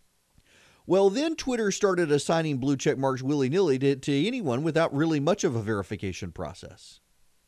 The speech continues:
Now they've gone in a completely opposite direction because they gave a white supremacist a blue check mark.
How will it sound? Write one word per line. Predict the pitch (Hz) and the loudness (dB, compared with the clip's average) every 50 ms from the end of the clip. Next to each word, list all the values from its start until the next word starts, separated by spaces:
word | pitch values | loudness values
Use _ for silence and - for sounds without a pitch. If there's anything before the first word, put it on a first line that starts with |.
| _ _ _ _ _ _ _ - - _ _ _ _ _ _ _ | _ _ _ _ _ _ _ -20 -20 _ _ _ _ _ _ _
Now | 120 127 156 202 240 | -4 -2 0 0 2
they've | 247 254 226 180 | 2 0 0 0
gone | 151 165 160 156 156 156 151 156 151 151 156 165 - _ _ _ _ | 2 2 2 4 4 2 2 0 0 -2 -4 -6 -10 _ _ _ _
in | - 147 135 | -2 -2 -2
a | 123 | -2
completely | - 117 135 147 165 - 156 143 | -4 -4 -4 -4 -2 -2 0 0
opposite | 131 117 120 - 123 - 135 110 | 0 0 0 -2 -4 -8 -8 -6
direction | 113 113 107 101 98 - - 104 92 | -6 -4 -4 -4 -4 -6 -8 -8 -6
because | 101 113 - 143 135 123 117 - - - | -6 -6 -2 0 0 0 0 -4 -8 -6
they | - 135 127 | -4 -2 -2
gave | 107 110 - 143 165 208 254 240 | -2 -4 -4 -2 -2 -2 -2 0
a | 254 233 208 | -2 -2 -2
white | 151 131 131 139 143 - - | -4 -4 -2 -2 -4 -4 -8
supremacist | - - 151 - - - 127 104 92 90 - 98 98 - - | -10 -10 -10 -10 -6 -6 -6 -6 -6 -8 -10 -12 -14 -12 -14
a | 98 | -12
blue | 101 101 101 | -10 -10 -10
check | 98 - - 80 - | -10 -10 -12 -14 -14
mark. | 80 80 - _ _ _ _ | -16 -20 -20 _ _ _ _